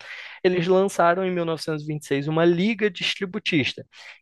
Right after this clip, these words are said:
que era um grupo de intelectuais que se reuniam e organizavam eventos, sobretudo palestras. A maior parte dessas palestras, desses debates, foi protagonizado pelo Chesterton, que era o, a figura mais famosa, era aquele que mais trazia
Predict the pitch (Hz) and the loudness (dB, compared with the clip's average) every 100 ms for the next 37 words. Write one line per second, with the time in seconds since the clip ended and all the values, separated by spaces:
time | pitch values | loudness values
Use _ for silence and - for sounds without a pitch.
0 | _ 320 277 196 190 196 160 160 165 151 | _ 0 4 4 4 2 2 2 2 -4
1 | 165 160 175 175 240 196 185 190 - - | -4 0 0 0 2 4 4 2 -4 -4
2 | 180 196 196 180 185 202 196 208 196 185 | 2 2 4 2 2 2 0 0 0 2
3 | 185 190 220 180 190 196 139 - 139 143 | 2 2 -2 0 2 0 -4 -8 -2 -2
4 | - 170 - 208 214 160 185 190 208 156 | -2 -6 2 4 6 4 2 -2 -4 -2
5 | 143 160 175 - 147 160 - 127 - 113 | 2 2 2 2 0 0 -8 -8 -6 -8
6 | - 107 117 143 131 - 117 113 117 120 | -4 -2 4 4 4 -2 -8 -4 -4 -4
7 | - 113 117 113 117 127 - - 131 131 | -6 -8 -4 2 4 4 0 -4 0 0
8 | 120 - - - - - - _ 156 151 | -2 -10 -18 -16 -18 -20 -20 _ 0 2
9 | 160 156 151 131 135 131 147 139 139 131 | 4 4 4 6 4 4 0 0 0 0
10 | - 180 269 - - 208 190 - 135 127 | 2 2 2 -4 -6 -6 -6 0 4 6
11 | 143 135 110 107 120 _ - 120 123 123 | 6 4 2 -6 -14 _ -10 -6 -4 -2
12 | 120 117 120 131 - 127 110 120 175 165 | 0 0 0 -2 -2 -2 2 4 4 4
13 | 120 107 - 120 - - 131 165 - 143 | 2 2 -2 -6 -6 -2 0 0 0 0
14 | 127 117 127 | 0 0 -4